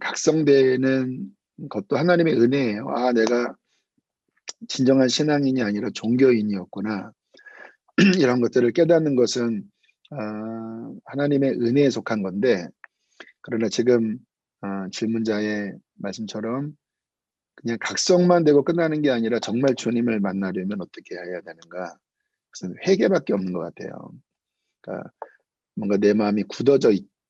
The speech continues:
있잖아요. 어, 마치 이렇게 딱딱한, 어, 거북이 등껍질처럼, 어, 종교 생활 또, 어, 정말 성령에 의하지 않은 어떤 육신적인 삶에 의하여 내 심령이 굳어져 있는 것을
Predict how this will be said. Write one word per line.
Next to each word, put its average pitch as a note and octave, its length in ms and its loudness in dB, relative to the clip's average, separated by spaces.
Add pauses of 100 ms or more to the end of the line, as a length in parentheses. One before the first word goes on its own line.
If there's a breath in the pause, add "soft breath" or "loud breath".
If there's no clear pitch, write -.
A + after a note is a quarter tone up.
(500)
있잖아요. G#2 720 -4 (340)
어, - 160 -12 (100)
마치 - 260 -10
이렇게 F3+ 200 -8
딱딱한, B2+ 680 0 (400)
어, G2+ 100 -12
거북이 G#2 420 -4
등껍질처럼, G2 920 -6 (640 soft breath)
어, F#2 120 -10
종교 G#2+ 340 0
생활 G#2 640 -4
또, F#2+ 560 -6 (420)
어, - 60 -14 (240)
정말 G2+ 400 -2
성령에 E3 520 4
의하지 G#2 680 2
않은 F#2+ 420 -2
어떤 G2 240 -6
육신적인 G#2 800 0
삶에 D3+ 320 -10
의하여 G2+ 440 -2
내 F#2+ 320 -4 (380)
심령이 C#3 580 -4
굳어져 A#2+ 640 2 (320)
있는 A#2+ 280 -4
것을 G#2+ 320 0